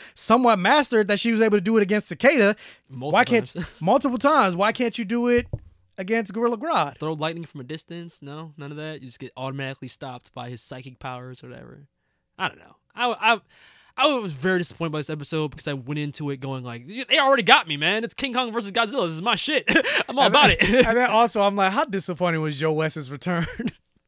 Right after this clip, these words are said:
Speaker 2: Oh my God. It's almost like, who cares?
Speaker 1: They made it like an afterthought.
Speaker 2: Yeah. It's like, "Oh, well, now that, uh, I'm back, let me fill the role that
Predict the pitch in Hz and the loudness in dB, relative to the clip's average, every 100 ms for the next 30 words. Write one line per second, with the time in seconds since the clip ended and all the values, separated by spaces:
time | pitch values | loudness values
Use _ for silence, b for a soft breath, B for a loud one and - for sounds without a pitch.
0 | _ 143 139 135 117 _ _ - - 113 | _ -12 -12 -14 -20 _ _ -20 -20 -20
1 | 110 - _ 175 247 220 208 170 143 170 | -20 -20 _ 0 2 2 0 -2 -4 0
2 | 214 262 247 233 233 226 226 277 220 185 | 2 6 6 6 4 4 2 2 2 -2
3 | 147 123 127 _ _ 151 135 117 107 104 | -2 -4 -8 _ _ -8 -8 -8 -16 -20
4 | _ _ _ _ _ _ _ _ _ 160 | _ _ _ _ _ _ _ _ _ -6
5 | 202 277 240 233 247 233 214 175 185 180 | 4 6 6 6 6 4 2 -4 -2 0
6 | 170 156 151 151 240 165 139 143 - - | 2 0 -4 -4 -4 -2 -4 -4 -8 -20
7 | - 151 175 175 185 160 151 156 156 156 | -10 -8 -4 -4 -4 -4 -4 -2 -2 -2
8 | 143 139 131 | -4 -4 -6